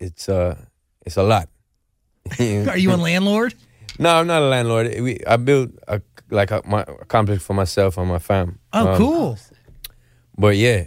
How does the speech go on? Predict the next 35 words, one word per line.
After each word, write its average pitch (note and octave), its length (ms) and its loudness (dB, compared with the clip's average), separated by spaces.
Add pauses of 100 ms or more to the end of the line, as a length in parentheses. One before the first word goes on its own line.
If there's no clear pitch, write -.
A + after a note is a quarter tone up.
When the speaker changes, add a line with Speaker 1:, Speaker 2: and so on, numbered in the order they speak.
(120)
Speaker 1:
um, G2 460 0 (640)
getting A#2 260 2
involved A#2 420 2
in G#2 120 -2
all G2+ 160 0
of G2 100 -2
that G#2+ 220 2
and F#2+ 260 -4
actual G2 720 0 (1160)
kinda, F#2+ 520 -2 (1000)
not G2 200 0
decorating, G2 540 0
but F#2+ 180 0
actual G#2 460 0
plans G2+ 420 0
of F#2 220 -2
the F#2+ 120 -2
house, F#2+ 300 -2
like F#2 240 -4
what F#2+ 160 2
it F#2 40 -4
was F#2+ 160 -2
gonna F#2 220 -2
be F#2+ 160 -2
like F#2 240 -2
in F#2+ 60 -10
each F#2 240 -6
room. G2 220 -2 (420)
Actually G#2 320 0
drew G#2+ 180 2
it G#2 80 2
out G2+ 160 2
on F#2+ 80 -2
my F#2 120 -4
iPad G2 600 0